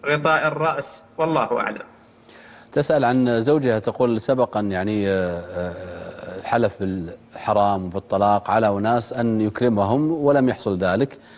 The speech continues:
Speaker 2: تقول: "الآن هو فاقد لوعيه، أنا أذكر تلك ال-،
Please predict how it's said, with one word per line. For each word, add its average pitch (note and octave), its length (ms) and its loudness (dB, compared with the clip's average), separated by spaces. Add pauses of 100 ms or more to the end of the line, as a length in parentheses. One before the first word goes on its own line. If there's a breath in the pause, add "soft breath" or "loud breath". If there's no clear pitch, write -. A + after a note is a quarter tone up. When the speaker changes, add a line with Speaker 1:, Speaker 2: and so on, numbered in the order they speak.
(100)
Speaker 2:
تقول: D#3+ 220 2
"الآن D#3+ 280 4
هو C#3 360 2 (200)
فاقد C3+ 420 0
لوعيه، G2 540 -2 (580 soft breath)
أنا C3+ 240 2
أذكر A#2 400 0
تلك A#2 320 -6
ال-، F#2+ 200 0